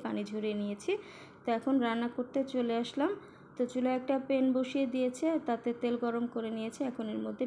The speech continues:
পেঁয়াজ বাটা দিয়ে দিল, আর পেঁয়াজটাকে হালকা একটু ভেজে নিতে হবে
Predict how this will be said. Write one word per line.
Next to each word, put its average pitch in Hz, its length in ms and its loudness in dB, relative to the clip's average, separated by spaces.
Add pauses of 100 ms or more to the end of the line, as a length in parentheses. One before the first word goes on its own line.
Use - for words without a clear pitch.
পেঁয়াজ 226 260 0
বাটা 226 260 -4
দিয়ে 220 220 -2
দিল, 233 180 -2 (420)
আর 233 80 0 (100)
পেঁয়াজটাকে 262 580 2
হালকা 254 340 2
একটু 254 200 0
ভেজে 233 300 2
নিতে 233 240 -2
হবে 233 340 0